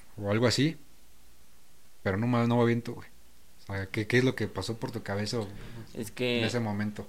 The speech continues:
Speaker 2: nosotros antes igual estábamos, este, eh, metidos en el puro boom bap.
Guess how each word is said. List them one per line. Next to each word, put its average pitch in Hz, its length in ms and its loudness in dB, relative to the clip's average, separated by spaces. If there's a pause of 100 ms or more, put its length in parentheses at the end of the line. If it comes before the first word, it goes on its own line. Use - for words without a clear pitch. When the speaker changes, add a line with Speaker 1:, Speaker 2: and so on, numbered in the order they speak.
Speaker 2:
nosotros 120 680 0
antes 131 480 2
igual 101 320 2
estábamos, 104 600 0
este, 85 680 -6 (840)
eh, 92 840 -2 (1400)
metidos 107 560 4
en 107 140 0
el 101 220 0
puro 104 480 2
boom 101 240 -2
bap. 92 260 0